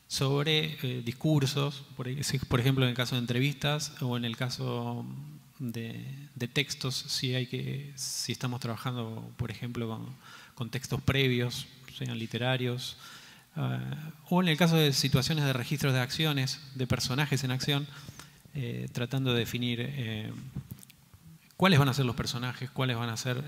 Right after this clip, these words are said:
eh, los conflictos más interesantes o los que nos resultan al menos atractivos en el material que estamos viendo. En-, entonces, el, lo que quisiera preguntarles es cómo ustedes empiezan a, a realizar ese trabajo de armado ya,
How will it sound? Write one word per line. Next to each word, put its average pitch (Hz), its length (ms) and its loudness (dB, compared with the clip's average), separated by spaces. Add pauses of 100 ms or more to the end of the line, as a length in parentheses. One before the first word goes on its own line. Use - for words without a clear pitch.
eh, 123 560 -4
los 117 140 0
conflictos 127 420 -4
más 117 340 -4
interesantes 127 720 -4
o 123 60 -4
los 117 140 -6
que - 80 -8
nos 113 160 -4
resultan 120 340 -2
al 120 100 -2
menos 139 220 0
atractivos 120 640 0
en 120 80 -4
el 113 100 -4
material 117 400 -2
que 120 160 -6
estamos 120 320 -2
viendo. 131 320 -2 (1300)
En-, 131 240 -2 (100)
entonces, 156 560 0
el, 135 440 -4 (320)
lo 127 160 -4
que 127 220 -4 (600)
quisiera 143 340 -2
preguntarles 143 520 0
es 143 280 -2 (140)
cómo 160 380 -2
ustedes 151 320 0
empiezan 143 460 0
a, 131 220 0
a 131 260 -2
realizar 123 400 0
ese 131 160 0
trabajo 127 420 0
de 123 120 2
armado 123 400 2
ya, 135 280 -2